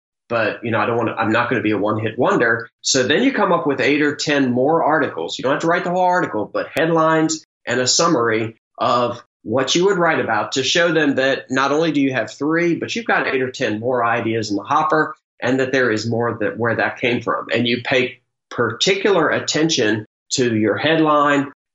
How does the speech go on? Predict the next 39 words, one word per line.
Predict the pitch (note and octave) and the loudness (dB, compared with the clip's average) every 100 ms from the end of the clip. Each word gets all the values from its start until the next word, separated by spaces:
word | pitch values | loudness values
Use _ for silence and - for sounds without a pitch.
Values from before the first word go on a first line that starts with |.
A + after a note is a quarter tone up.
| _ | _
You | A#2 | -4
know, | A2+ | 0
headline | D3+ A3 E3+ | 0 0 0
writing | A#2 A#2+ A#2 G#2+ | 0 0 0 0
is | G#2+ A2 | -2 -2
an | D#2 | -2
art. | B2 B2 G2 - | 0 0 -2 -6
You | G#2 A2+ | -4 -2
have | B2 - | -2 0
to | D#3 | -2
attract, | D#3 D#3 C#3 C#3 C#3 - | 0 0 0 0 -2 -6
but | A2 - | -12 -10
you | - | -8
can't | C3 B2+ B2+ | -4 -4 -4
clickbait, | - C3+ C3 C3 B2+ B2+ A#2+ - | -4 -2 -2 0 2 2 2 0
and, | A2 G#2 G#2+ - | -2 -2 -6 -8
you | A#2 | -2
know, | G#2+ | 0
you | G2 G#2+ | 0 0
can't | C3+ C#3 C3+ | 0 0 2
bait | C3+ | 2
and | C#3+ C3+ | 2 2
switch. | - A#2+ B2 A#2 - - | 0 2 2 0 -2 0
So | A#2+ | 0
there's | A#2+ C3+ C3 | 2 2 2
that | B2+ B2+ | 0 0
whole | D3 E3+ | 0 0
balance | D#3 D#3 E3 C#3 - | 2 2 2 0 -2
of, | A#2+ A2+ A2 _ _ - | -2 -2 -6 _ _ -6
"I | |
need | A#2+ D#3 | 0 0
to | F3+ | 0
attract | - D3+ C3 | 0 0 0
eyeballs, | A#2+ A#2+ A2+ A#2 A#2 - | 0 0 0 0 -2 -4
but | G#2+ | -6
the | - | -4
article | - C3 D3+ D3 | 0 0 0 0
needs | B2+ B2+ | 0 -2
to | - | -4